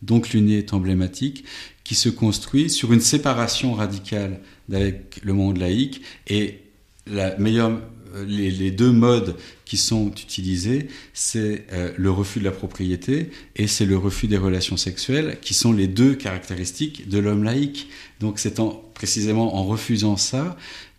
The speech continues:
qu'on se construit selon le, le mode d'une, d'une société autre, euh, qui est celle du, du monastère, euh, et qui est conçue comme une société idéale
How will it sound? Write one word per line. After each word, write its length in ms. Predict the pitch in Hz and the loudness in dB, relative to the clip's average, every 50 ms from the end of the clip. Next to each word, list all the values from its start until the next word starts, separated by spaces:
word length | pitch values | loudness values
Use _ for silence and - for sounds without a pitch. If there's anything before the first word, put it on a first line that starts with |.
| _ _ - | _ _ 2
qu'on 440 | - 120 123 123 - - - 110 92 | 4 6 6 4 2 -2 -4 -2 -2
se 140 | - - 104 | 0 -2 -2
construit 440 | 95 - 110 104 - - - 123 113 | 0 0 0 0 0 0 -2 0 0
selon 380 | - - 104 98 95 95 - - - | 0 0 -2 -2 -4 -4 -6 -6 -6
le, 200 | 95 95 95 90 | -4 -2 -2 -2
le 160 | 92 92 95 | -2 0 2
mode 200 | 95 101 104 98 | 2 2 2 2
d'une, 320 | 98 95 95 95 95 - - | 2 2 4 4 2 2 0
d'une 160 | - 95 90 | -2 -2 -2
société 680 | - - 92 - - 98 90 - - 98 95 95 - - | 0 -2 -2 -2 -2 -4 -4 -2 0 0 0 -2 -4 -2
autre, 440 | - 104 131 165 170 - - - - - - - - - - - - - | 0 0 2 0 0 -4 -10 -14 -16 -20 -20 -20 -20 -20 -20 -18 -12 -6
euh, 640 | 101 90 90 90 87 87 85 85 85 82 85 85 | -2 0 0 2 2 2 0 0 0 0 -2 -4
qui 240 | 82 - - - 98 | -6 -6 -4 -2 0
est 40 | 92 | 0
celle 260 | - - 107 104 101 | 0 0 -2 -2 -2
du, 320 | 98 98 98 98 98 95 98 | -4 -6 -8 -8 -8 -10 -10
du 180 | 101 104 98 | -10 -6 -4
monastère, 720 | 90 90 90 90 90 87 - - 113 120 139 143 120 98 - - - - - - - - - - | -2 0 0 0 -2 -4 -6 -6 -4 -4 -2 -2 -4 -6 -8 -12 -16 -18 -20 -20 -20 -16 -8 -4
euh, 420 | 90 87 85 85 85 85 85 85 - - | -2 0 2 2 2 2 0 -2 -4 -2
et 160 | 92 90 90 | -2 -2 -2
qui 280 | - - - - 101 107 | -4 -4 -2 2 2 4
est 300 | 110 113 120 117 117 - | 4 2 2 -2 -4 -4
conçue 340 | - 98 85 - - - | -2 -2 -2 -2 -4 -6
comme 160 | - - 95 95 | -2 0 2 2
une 80 | 92 | 2
société 440 | - - 95 - - 98 92 - 98 | 2 0 0 -2 -2 -2 -4 -2 -2
idéale 480 | 90 87 95 95 95 87 82 82 87 | 0 2 2 2 2 2 0 -2 -6